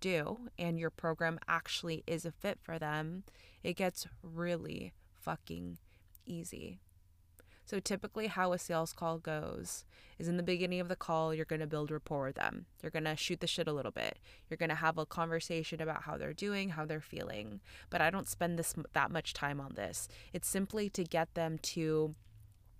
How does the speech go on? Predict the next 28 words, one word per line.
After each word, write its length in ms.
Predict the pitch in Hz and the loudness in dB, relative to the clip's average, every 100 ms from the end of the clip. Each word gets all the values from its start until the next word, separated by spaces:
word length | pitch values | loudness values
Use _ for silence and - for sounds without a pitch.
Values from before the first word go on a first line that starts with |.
| - - | -16 -12
drop 360 | - 180 175 - | 2 6 6 6
in 380 | 160 160 151 156 | 2 2 0 -4
to 120 | - 160 | -6 -6
the 100 | 156 | -6
call. 360 | - - - - - - - | -4 -2 -4 -8 -18 -20 -6
This 100 | 170 | 0
should 160 | - 170 | 2 4
only 280 | 180 180 190 | 4 4 2
take 260 | 190 175 | 0 0
two 220 | - 165 156 | 0 0 0
to 80 | |
three 200 | 160 156 | -2 -4
minutes. 600 | 156 - 92 - - - - - - - - - | -4 -6 -6 -8 -8 -8 -14 -20 -20 -18 -18 0
The 120 | 196 | 4
next 360 | 196 208 - - | 8 6 6 2
sections 840 | 180 - - 160 151 214 240 - - - - | 0 0 0 2 2 2 0 -4 -10 -20 -8
really 320 | 170 196 220 | 2 4 6
will 160 | 226 226 | 6 4
be 140 | 208 | 2
focusing 640 | 202 - 175 175 180 175 165 | 0 4 4 4 -2 0 2
on 480 | 156 156 151 156 156 - - - - | 4 4 0 -2 -4 -12 -20 -20 -18
how 560 | - - 185 185 196 202 | -8 4 8 10 10 6
to 580 | - - 190 175 170 165 | 4 4 4 6 6 4
get 160 | 180 175 | 2 2
them 160 | 180 170 | 2 0
to 80 | |
finally 580 | 160 - 165 165 170 165 | -2 2 2 4 2 0
articulate 960 | - 165 - 165 156 185 202 233 262 | 2 0 0 -2 0 0 0 2 2